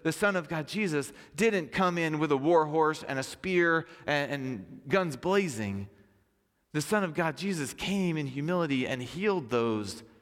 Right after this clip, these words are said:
whom nobody else wanted to touch. And he didn't take over the world. He died for the world.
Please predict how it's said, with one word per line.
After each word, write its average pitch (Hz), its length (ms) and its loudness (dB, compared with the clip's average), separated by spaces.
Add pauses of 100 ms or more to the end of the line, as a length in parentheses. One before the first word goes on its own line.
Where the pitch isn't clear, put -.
(380)
whom 156 120 -2
nobody 156 260 2
else 151 220 -2
wanted 139 240 -4
to 107 60 -12
touch. - 600 -8 (1700)
And 123 100 -4
he 156 120 0
didn't 160 240 0
take - 280 -4
over 185 280 0
the 98 100 -2
world. 90 460 -10 (1400)
He 135 120 0
died 160 400 -2
for 107 120 -14
the 95 100 -2
world. - 440 -12